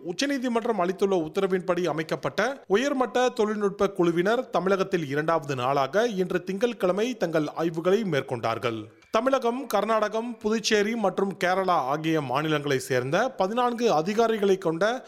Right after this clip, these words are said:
உயர்மட்ட தொழில்நுட்ப குழுவிற்கு மத்திய நீர்வள ஆணைய தலைவர் ஜி எஸ் ஜா தலைமை வகிக்கின்றார். இன்று அவர்கள் ஆய்வு மேற்கொள்ள சென்ற இடங்களில்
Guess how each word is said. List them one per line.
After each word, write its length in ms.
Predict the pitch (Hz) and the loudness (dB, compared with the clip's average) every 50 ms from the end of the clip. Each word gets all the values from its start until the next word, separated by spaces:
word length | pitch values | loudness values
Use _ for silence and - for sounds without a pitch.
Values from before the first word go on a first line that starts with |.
| - | -4
உயர்மட்ட 600 | - 190 233 269 294 277 262 247 226 - 240 240 247 | 0 2 2 2 2 2 2 0 0 2 2 0 2
தொழில்நுட்ப 560 | 233 226 208 214 226 220 214 202 180 - 208 196 | 2 2 2 2 2 2 0 -2 -2 -2 -4 -2
குழுவிற்கு 500 | - - 190 180 180 185 175 185 - 254 285 277 | 2 2 2 4 4 2 2 2 -2 -2 0 0
மத்திய 420 | 208 185 190 190 - 247 254 269 262 | 0 0 0 0 0 2 2 2 2
நீர்வள 360 | 226 226 240 226 202 214 208 196 156 | 2 0 0 2 2 2 2 2 2
ஆணைய 260 | 151 175 185 196 196 185 | 0 0 2 2 2 2
தலைவர் 400 | 190 180 170 170 160 165 156 127 | 2 0 0 2 0 0 -2 -2
ஜி 160 | 123 143 165 | -2 0 2
எஸ் 200 | 170 170 147 - - | 2 2 2 -2 -2
ஜா 180 | - 190 202 240 254 - | 0 2 2 2 0 0
தலைமை 300 | - 156 147 139 139 135 | 0 0 0 0 0 -2
வகிக்கின்றார். 760 | 120 120 120 120 120 113 - 127 123 120 - 170 208 254 269 240 - - _ _ | -2 -2 -4 -6 -10 -6 -6 -6 -4 0 0 0 2 0 -2 -4 -12 -20 _ _
இன்று 260 | 240 254 269 247 269 254 | -2 0 2 4 4 4
அவர்கள் 400 | 233 208 240 240 214 233 226 214 | 4 4 2 2 2 2 2 2
ஆய்வு 320 | 170 202 226 247 233 269 262 | 2 2 0 0 0 0 2
மேற்கொள்ள 380 | 226 220 220 220 220 226 220 220 214 | 4 4 4 4 2 2 2 2 2
சென்ற 340 | - 240 196 196 208 208 | 2 0 0 2 4 4
இடங்களில் 540 | 185 160 165 180 190 196 202 196 180 160 139 | 4 4 4 2 2 4 4 4 4 2 0